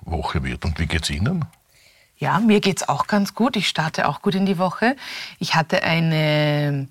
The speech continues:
Speaker 2: recht gute Probe. Ich habe gestern geprobt für mein, für mein Soloprogramm. Und war ganz witzig. Ich habe eigentlich totale Angst davor gehabt und war irgendwie, also hatte keine Lust drauf.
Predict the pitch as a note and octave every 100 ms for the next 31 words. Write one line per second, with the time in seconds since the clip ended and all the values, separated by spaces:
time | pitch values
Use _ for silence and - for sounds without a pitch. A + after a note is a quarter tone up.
0 | _ - - - D#3 D#3+ - - - G#3
1 | C#4 A#3 - - D3 C3+ G3 C#4 F#3+ -
2 | D#3 - E3+ D#3+ - F3+ - - A#3 G#3+
3 | G#3+ G#3+ G3+ F#3+ G3 F#3 G#3+ - A3 F3
4 | F3+ G#3+ C#4 - - - - - - F#3
5 | F3+ E3+ F3 G#3 G#3+ G3 G#3+ A#3+ G3+ G3+
6 | F3+ F#3 G#3+ - - - - E3+ - F#3
7 | G3 F3+ F3 - - - A3+ G#3+ G3+ G#3+
8 | A3 - G3 E3+ F3 F3+ - G3+ F#3 F#3+
9 | F#3+ F#3 F#3 F3 F3 - G#3+ F#3 D#3 G#3+
10 | - - G3+ A3 D4